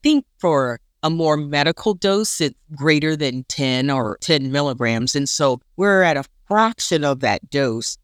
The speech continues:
One of the side effects that I always tell patients, and I've never seen it happen, knock on wood, is that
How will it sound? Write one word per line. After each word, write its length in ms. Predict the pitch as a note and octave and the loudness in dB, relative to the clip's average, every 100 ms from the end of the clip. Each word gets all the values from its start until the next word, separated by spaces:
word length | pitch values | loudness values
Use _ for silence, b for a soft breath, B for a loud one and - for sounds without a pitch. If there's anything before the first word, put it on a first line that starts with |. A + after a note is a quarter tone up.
| _ | _
One 160 | G#3 | 2
of 100 | C#4 | 2
the 80 | C#4+ | 2
side 340 | - G#3+ F3+ E3+ | -2 0 0 0
effects 420 | - D3+ - - | -2 -2 -2 -4
that 100 | C#3+ | -2
I 120 | C#3+ | 0
always 400 | D#3+ G#3+ A3+ - | 0 0 -2 -6
tell 420 | - - D#3 D3 | -14 -2 2 2
patients, 800 | - D#3 C3 - C3+ C3 C3+ - - _ | 0 -4 -4 -4 -4 -4 -4 -8 -18 _
and 100 | E3 | 0
I've 160 | D#3 E3 | 0 2
never 300 | F#3 G3+ C#4+ | 2 2 2
seen 260 | - D4+ D4 | 0 0 0
it 120 | D4+ | 0
happen, 600 | F#3 D3+ - F3 G3 C4+ | 0 0 -2 -4 -2 0
knock 260 | D#3+ C#3 | 0 -2
on 220 | D3+ C#3+ C3+ | -4 -4 -4
wood, 320 | C3+ C3 F#3+ _ | -4 -4 -6 _
is 180 | - C4 | -6 -2
that 280 | C4+ A#3 G#3+ | 2 2 2